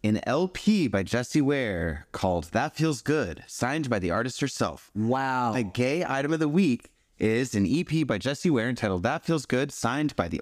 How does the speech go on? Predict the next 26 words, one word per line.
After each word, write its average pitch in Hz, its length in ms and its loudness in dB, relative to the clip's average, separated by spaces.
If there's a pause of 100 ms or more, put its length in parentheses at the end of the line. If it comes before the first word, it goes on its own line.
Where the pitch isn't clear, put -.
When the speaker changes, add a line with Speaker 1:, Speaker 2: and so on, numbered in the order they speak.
Speaker 1:
artist 123 360 -2
herself. 85 540 -4
Speaker 2:
I'm 123 120 2
holding 135 300 2
that 131 120 2
up 131 220 -2
for 127 120 2
the 107 140 2
camera. 160 800 0
The 123 100 0
folks 131 320 -2
at 104 100 -2
home, 127 200 2
they 127 140 2
gotta 120 320 -2
see 127 260 0
this. 110 440 -2 (500)
Uh, 127 260 0
I 131 140 -2
did 131 140 2
not 127 200 2
know 131 160 2
who 127 80 2
Jessie 123 380 0
Ware 113 260 2
was 117 580 0